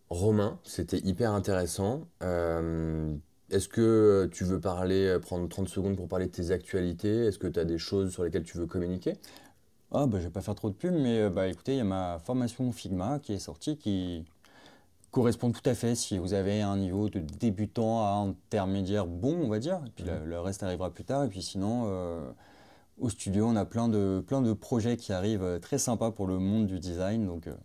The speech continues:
Speaker 2: j'en dis pas trop pour l'instant,
Speaker 1: Ok.
Speaker 2: mais, euh, pas mal d'actu en deux mille vingt-quatre.
Speaker 1: On a bien hâte en tout cas. Un dernier mot pour la fin ?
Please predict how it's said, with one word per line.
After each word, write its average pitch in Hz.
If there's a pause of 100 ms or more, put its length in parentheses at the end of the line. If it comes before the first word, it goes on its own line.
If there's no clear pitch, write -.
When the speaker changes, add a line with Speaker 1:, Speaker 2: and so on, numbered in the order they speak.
Speaker 2:
j'en 90
dis 92
pas 120
trop -
pour 104
l'instant, 131
Speaker 1:
Ok. 135
Speaker 2:
mais, 98
euh, 82 (520)
pas 110
mal 107
d'actu 101
en 98
deux 92
mille 92
vingt-quatre. 82
Speaker 1:
On 82
a 80
bien 82
hâte 78
en 78
tout -
cas. - (220)
Un 90
dernier 92
mot 98
pour 98
la 98
fin ? 147